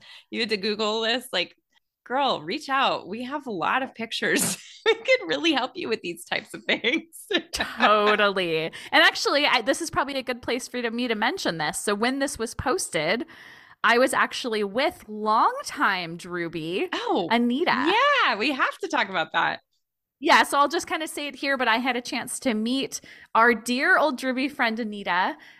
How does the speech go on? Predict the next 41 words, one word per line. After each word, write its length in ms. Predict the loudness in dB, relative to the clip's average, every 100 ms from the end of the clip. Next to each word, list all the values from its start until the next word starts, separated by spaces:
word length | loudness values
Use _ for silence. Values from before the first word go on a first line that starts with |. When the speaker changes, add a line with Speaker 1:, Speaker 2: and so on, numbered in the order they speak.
| 0
Speaker 2:
um, 160 | 0
and 100 | 2
I'd 160 | 0 2
never 240 | 0 2
met 160 | 0 0
her 100 | 0
in 140 | -4
person. 560 | -6 -8 -4 -2 -2 -2
So 140 | 0
after 340 | 2 0 -2 -6
more 220 | -4 -4
than 120 | -4
twenty 280 | -4 -4 -4
years, 320 | -4 -4 -4
got 160 | -4 -4
to 80 | -4
meet 160 | -4
her 80 | -4
in 140 | -4
person, 360 | -6 -8 -6 -2
and 80 | 0
I 80 | 0
happened 360 | -2 -2 -4
to 100 | -6
be 300 | -8 -8 -4
with 160 | 0 0
her 220 | 0 0
when 180 | 0 -2
this 140 | -8
post 320 | -2 -2 -2 -4
was 100 | -2
made. 320 | 0 0 2
It 40 | 2
was 140 | 4
an 80 | 4
amazing 440 | 2 2 2 -2
time, 300 | -2 0 2
by 160 | 4 4
the 120 | 4
way. 240 | 2 2 -2
Speaker 1:
Oh. 220 | -6 -10